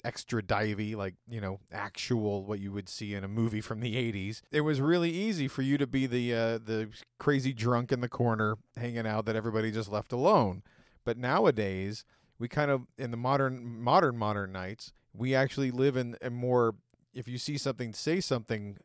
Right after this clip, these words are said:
world. And so as a player, I would say that's something, depending on where you are, like, if, depending on where your campaign is set, your chronicle could be set anywhere, but if it's in one of major cities, you're gonna have to figure o-, out a way to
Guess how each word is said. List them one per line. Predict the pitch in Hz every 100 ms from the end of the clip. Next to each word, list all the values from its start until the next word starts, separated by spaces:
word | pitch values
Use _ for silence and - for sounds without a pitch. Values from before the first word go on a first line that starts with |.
| -
world. | 123 107 92 80 71 _ _ _ _ -
And | 123
so | - 135
as | 120
a |
player, | 117 - 165 143 117
I |
would | 117
say | 113 135 123 110
that's | 127 127
something, | 147 127 123 123
depending | 147 254 240
on |
where | 190 175
you | 151
are, | 117 107 123 -
like, | 131
if, | 127 - 131
depending | 131 160 156
on | 139
where | 131
your | 131 123 120 113 _ -
campaign | 131 117 120 107
is | 104
set, | - 123 -
your | 104
chronicle | - 120 113 117
could | 104 104
be | 110 107 - _ _ _
set | - 135 113 _ -
anywhere, | 156 143 107 95 95
but | 107
if | 107
it's | 117 143
in | 143 135
one | 131
of | 120
major | 123 135 147 127 117
cities, | - 147 117 110 98 -
you're | 117 120
gonna | 131 127
have | 131 127
to |
figure | 120 - 139 123 117
o-, | 120 -
out | 123 120
a | 110
way | 113 123 110
to | 104 104